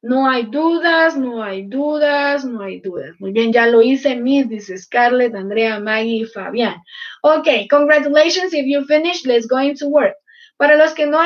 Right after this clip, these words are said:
lo han hecho o no lo han terminado, voy a repetir de nuevo nuestro audio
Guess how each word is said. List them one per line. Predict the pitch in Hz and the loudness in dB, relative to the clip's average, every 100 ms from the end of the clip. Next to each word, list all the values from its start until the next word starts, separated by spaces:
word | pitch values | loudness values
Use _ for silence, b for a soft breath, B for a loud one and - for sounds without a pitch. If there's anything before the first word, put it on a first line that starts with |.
| 359 | 2
lo | 349 | 0
han | 339 | 2
hecho | 294 285 359 339 | 2 2 0 -2
o | |
no | 277 247 | -2 -2
lo | 254 | -2
han | 262 | -4
terminado, | 254 247 220 226 285 | -6 -6 -8 2 2
voy | 247 220 | 2 -2
a | 233 | 0
repetir | 240 233 208 240 240 | -2 -6 -12 -10 -8
de | 233 | -8
nuevo | 214 220 208 | -6 -8 -8
nuestro | 220 240 294 277 | -10 -10 -2 0
audio | 240 240 302 | 0 0 0